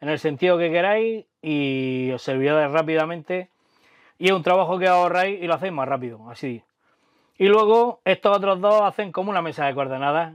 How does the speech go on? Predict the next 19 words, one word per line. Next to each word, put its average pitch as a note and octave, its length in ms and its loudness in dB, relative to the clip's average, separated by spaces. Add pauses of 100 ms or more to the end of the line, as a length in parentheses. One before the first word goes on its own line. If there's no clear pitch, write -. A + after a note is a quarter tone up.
Este, F3 220 2
por E3 100 4
ejemplo, E3 320 0
como E3 220 0
veis, F#3 160 0
lo C#3+ 100 0
gira D3+ 220 -4
en D#3+ 80 -4
este D#3 160 -6
sentido A3 640 2 (1700)
y F#3+ 140 4
este F#3+ 260 2
otro G#3 420 0
lo C#3+ 160 -4
gira E3 360 2
en C#3+ 120 -8
el C#3 80 -8
otro C3 160 -12
sentido. A#2 460 -14